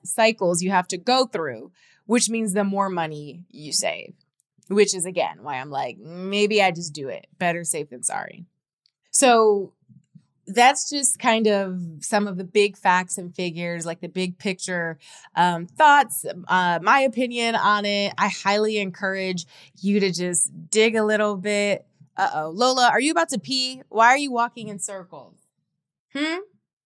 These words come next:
I'm gonna put you on my lap so that you don't pee, but then I'm also like, "Are you just gonna pee on me?"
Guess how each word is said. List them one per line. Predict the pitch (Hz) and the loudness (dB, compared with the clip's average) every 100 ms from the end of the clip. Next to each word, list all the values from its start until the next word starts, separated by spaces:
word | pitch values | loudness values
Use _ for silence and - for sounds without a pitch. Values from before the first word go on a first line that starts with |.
| _ _ _ _ _ _ _ _ _ _ _ _ _ _ - | _ _ _ _ _ _ _ _ _ _ _ _ _ _ -6
I'm | 220 | -4
gonna | 240 240 | -4 -6
put | 277 233 | -10 -10
you | 240 | -6
on | 220 | -4
my | 202 | -4
lap | 190 190 170 | -4 -6 -8
so | - | -10
that | 180 180 | -12 -10
you | 185 | -12
don't | 180 175 | -14 -16
pee, | 196 151 | -14 -14
but | 165 | -12
then | 170 170 | -12 -10
I'm | 175 | -10
also | 175 185 | -10 -10
like, | 175 170 | -10 -8
"Are | |
you | 180 | -10
just | 175 180 | -10 -12
gonna | 185 180 | -12 -14
pee | 202 190 | -12 -10
on | 175 | -8
me?" | 170 190 277 | -8 -10 -12